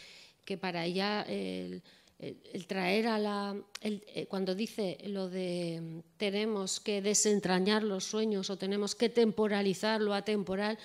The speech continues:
lo que está diciendo es que tenemos que meter racionalidad ahí y tenemos que meter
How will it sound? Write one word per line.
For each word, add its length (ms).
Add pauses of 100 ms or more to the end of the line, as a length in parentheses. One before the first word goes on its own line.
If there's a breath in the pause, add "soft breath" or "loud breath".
(160 loud breath)
lo 140
que 60
está 180
diciendo 400
es 100
que 120
tenemos 340
que 80
meter 340
racionalidad 840
ahí 320 (180 loud breath)
y 80
tenemos 340
que 140
meter 400